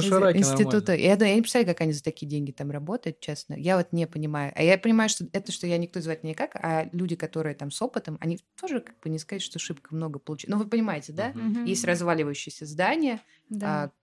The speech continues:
Speaker 1: хорошие специалисты, которые получают очень мало, и, ну, и как бы цены на образование, ну, много вопросов, да, возникает.
Speaker 3: Мгм.
Speaker 1: Но, э, как бы никто так-, эти вопросы не поднимает, все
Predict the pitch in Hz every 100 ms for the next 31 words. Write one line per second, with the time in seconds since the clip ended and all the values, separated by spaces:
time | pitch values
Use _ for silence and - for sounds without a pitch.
0 | _ - 175 185 170 156 - 156 - 160
1 | 165 - - 135 135 - 123 - - -
2 | 143 139 135 135 - 156 - 143 156 269
3 | 294 233 - 185 180 202 226 170 165 160
4 | 143 - 170 175 160 147 156 156 214 294
5 | 233 233 233 254 214 175 170 160 139 -
6 | 165 247 254 202 156 156 135 131 208 208
7 | 214 220 196 240 175 - 170 156 151 156
8 | - 311 226 196 180 160 147 269 262 214
9 | 160 156 143 135 135 131 - - 185